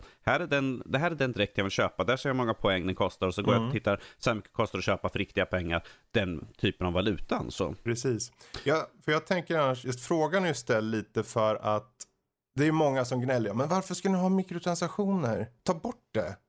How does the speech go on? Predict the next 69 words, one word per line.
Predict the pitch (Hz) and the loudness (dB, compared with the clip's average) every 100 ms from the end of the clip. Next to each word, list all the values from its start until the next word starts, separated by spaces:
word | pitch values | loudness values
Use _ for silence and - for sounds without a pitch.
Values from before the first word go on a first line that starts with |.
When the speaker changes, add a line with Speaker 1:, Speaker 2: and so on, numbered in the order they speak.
| _ _ | _ _
Speaker 2:
Det, | 147 160 - _ - | 0 0 -2 _ 0
eller | 170 | 2
hur? | 175 107 | 2 2
Det | |
finns | 120 165 - | 0 0 2
hur | 226 | 2
många | 202 175 151 | 4 2 2
som | 160 | 0
helst | 127 | 0
bara, | - | 0
men | 113 120 | 0 0
gnäller | 110 139 143 135 131 | 2 2 4 2 0
på | 123 131 127 | 0 0 2
att, | 123 - _ _ | 0 -4 _ _
"Ah, | - 165 160 | -2 0 0
ta | 165 | -2
bort | 135 151 143 - | 0 0 0 -2
det. | |
Vi | 139 | -2
vill | 147 | 0
inte | 160 139 | -2 -2
se | - 165 | -2 0
att | 170 | 0
ni | 165 | 0
säljer | - 139 120 117 | 0 0 2 2
någon | 117 | 2
jävla | 101 101 | 0 -2
skin | - 117 110 101 | -4 0 0 -2
till | 110 | -2
någon | 95 | -2
jävla | 101 95 87 90 | 0 0 0 0
banan | 95 110 98 95 92 | 0 -2 -2 -4 -4
Speaker 1:
Mm. | 92 | -4
Speaker 2:
eller | 95 | -4
något | 95 85 - | -4 -6 -6
som | - | -4
man | 92 | -2
hittar | 107 98 92 | -4 -4 -4
i | |
spelet." | - 87 80 - - - - | -4 -4 0 0 0 0 0
Speaker 1:
<laughs> | 151 - 151 - | 0 2 -2 0
Speaker 2:
Ja. | - 120 123 123 - _ _ | 2 2 2 -2 -10 _ _
Och | - 147 | -2 2
då | 175 | 2
tänker | 175 160 135 | 2 0 0
jag, | 139 113 117 | 2 2 4
men | 160 160 | 0 0
om | 165 208 | 2 2
man | 220 190 | 2 0
nu | 156 143 | -2 -2
leker | 120 143 160 - | -2 0 0 0
med | 135 | -4
tanken, | 123 110 98 | -2 -4 0
för | 147 | 0
den | 156 | 2
här | 151 | 0
senatorn | - 160 160 135 196 | 0 0 2 2 0
som | 185 143 | -2 -4
vi | |
snackade | 127 123 123 | 0 0 0
om | 123 | 0
förra | 123 135 180 | 0 2 2
veckan | 139 117 110 | 0 -2 -4
som | - | -2
ville | 110 | -2
banna | 107 117 220 | 0 2 4
Speaker 1:
Yes. | - - | 2 2
Speaker 2:
även | 147 117 123 190 | 2 2 2 0
mikrotransaktioner | 156 123 - 117 - 120 120 - 240 131 - - - | 0 -4 -2 -2 0 0 -2 -2 -2 -2 -4 -6 -10